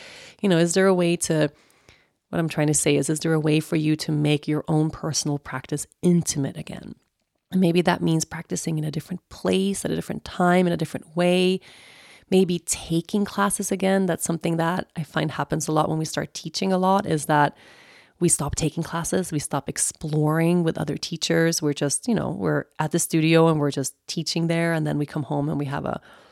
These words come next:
home practice for ourselves. Like, is there something you can do to just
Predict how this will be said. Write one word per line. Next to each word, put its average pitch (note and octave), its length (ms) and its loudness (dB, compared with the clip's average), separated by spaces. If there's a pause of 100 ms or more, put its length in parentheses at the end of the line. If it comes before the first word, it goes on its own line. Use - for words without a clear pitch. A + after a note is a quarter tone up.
(160)
home D#3+ 200 -2
practice D3+ 380 -6
for - 160 -8
ourselves. D#3 480 -6
Like, - 120 -4
is F3 100 -4
there F#3 100 0
something F#3 320 -2
you F3 80 -2
can - 180 -8
do D#3 180 0
to D3+ 140 -4
just - 320 -4